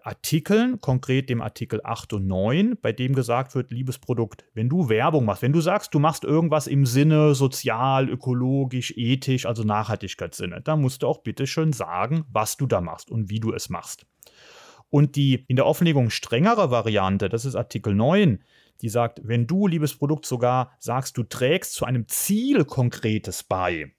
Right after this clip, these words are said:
also du willst ganz bewusst eine Wirkung erzielen,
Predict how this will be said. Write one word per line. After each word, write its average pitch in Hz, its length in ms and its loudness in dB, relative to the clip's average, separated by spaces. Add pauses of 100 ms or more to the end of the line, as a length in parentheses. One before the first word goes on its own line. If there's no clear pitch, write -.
also 113 280 -2 (320)
du 113 180 -4
willst 220 420 0
ganz 175 320 0
bewusst 170 720 0
eine 139 480 0
Wirkung 170 460 0
erzielen, 101 800 -4